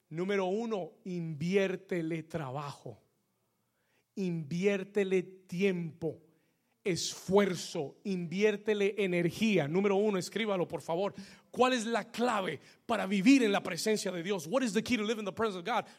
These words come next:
Número uno, tienes que labrar el jardín. You gotta work the garden. You gotta dress the garden. What does that mean? ¿Qué significa? Para que el jardín crezca,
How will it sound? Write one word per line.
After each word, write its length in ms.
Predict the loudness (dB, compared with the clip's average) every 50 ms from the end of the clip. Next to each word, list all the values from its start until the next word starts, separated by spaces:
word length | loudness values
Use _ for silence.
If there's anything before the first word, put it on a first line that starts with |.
| _
Número 240 | 0 4 4 4 4
uno, 260 | 4 2 2 2 0
tienes 600 | -2 -6 -6 0 4 4 4 6 4 2 0 0
que 140 | 0 2 2
labrar 420 | 2 2 0 0 2 2 2 2 2
el 120 | 0 0
jardín. 520 | -2 -4 -6 -4 -4 -2 -2 -2 -4 -8 -14 -20 _ _ _ _ _ _ _ _ _ _
You 80 | -6 -2
gotta 200 | 0 2 2 2
work 360 | 4 6 6 6 6 6 0
the 80 | -6 -2
garden. 400 | 0 0 0 0 0 -4 -10 -14 _ _ _ _ _ _ _ _ _ _ _
You 80 | 0 0
gotta 180 | 2 2 2
dress 400 | -2 -2 4 4 6 6 4 0
the 100 | -4 -4
garden. 360 | -4 -2 -4 -4 -4 -6 -2
What 100 | 0 0
does 120 | 0 2 0
that 120 | -2 -2
mean? 220 | 0 -2 -2 -2 -2
¿Qué 100 | -4 -4
significa? 580 | -2 -2 -2 -4 0 0 0 2 2 -2 -2 -2 -18 -20 -14 -4
Para 200 | 0 0 0 2
que 100 | 4 4
el 100 | 4 4
jardín 580 | 4 0 -2 -2 2 2 2 4 2 0 -2 -6
crezca, 640 | -4 2 2 2 2 0 -4 -4 -4 -6 -6